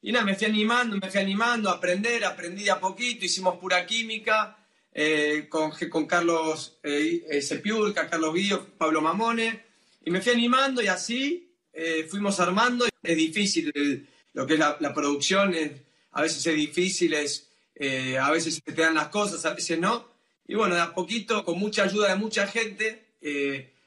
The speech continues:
fuimos construyendo, inclu-, inclu-, incluido... Adrián Suárez para hacer una ficción, me ayudó muchísimo con, con Polka. Nada, fui aprendiendo de muchísima gente que estoy muy agradecido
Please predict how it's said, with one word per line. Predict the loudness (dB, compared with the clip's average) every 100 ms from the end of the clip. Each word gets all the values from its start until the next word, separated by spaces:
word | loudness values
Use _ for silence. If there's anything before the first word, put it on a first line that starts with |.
| _
fuimos | 0 2 2
construyendo, | 0 0 2 4 4 4
inclu-, | 2 2 2 0 -4
inclu-, | -2 0 0 0
incluido... | -2 2 2 4 2 0 -8 _ _ _
Adrián | -4 -2 -2 -4
Suárez | -2 -2 -2
para | -4 -6
hacer | -4 0
una | 0
ficción, | -2 -4 -2 0 0 0
me | 0
ayudó | 0 0 0
muchísimo | -4 -4 -4 -2 -2 -2 0
con, | 0 0
con | -2 -4 0
Polka. | 2 2 2 2 0 -8 _ _ _
Nada, | 0 2
fui | 2
aprendiendo | 2 2 2 2
de | 2
muchísima | 0 0 -2 0 0
gente | 0 0 0
que | -2
estoy | 0 0
muy | 0
agradecido | 0 0 -2 -6 -8 -12 -12 -14